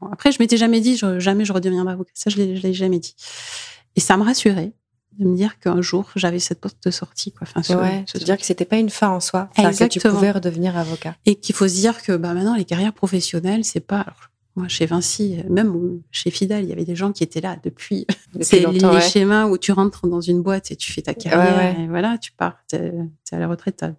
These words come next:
Speaker 1: t'as fait qu'une entreprise. C'est plus du tout notre, euh,
Speaker 2: Non.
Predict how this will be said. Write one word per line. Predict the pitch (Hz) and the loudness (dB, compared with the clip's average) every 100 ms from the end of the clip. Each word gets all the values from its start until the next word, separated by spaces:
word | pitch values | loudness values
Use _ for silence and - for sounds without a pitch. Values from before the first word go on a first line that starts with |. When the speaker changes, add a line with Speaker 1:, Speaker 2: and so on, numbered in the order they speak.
| _ _ | _ _
Speaker 1:
t'as | 156 | -14
fait | - | -10
qu'une | - 165 | -4 -4
entreprise. | 151 165 - 247 - - - - - | -4 -6 -2 -2 -2 -16 -20 -20 -12
C'est | - - | -8 -6
plus | - | -2
du | 175 175 | -2 -2
tout | 208 | 0
notre, | 190 180 - | 0 -2 -6
euh, | 170 165 170 | -4 -2 -2
Speaker 2:
Non. | 165 165 160 | 0 0 0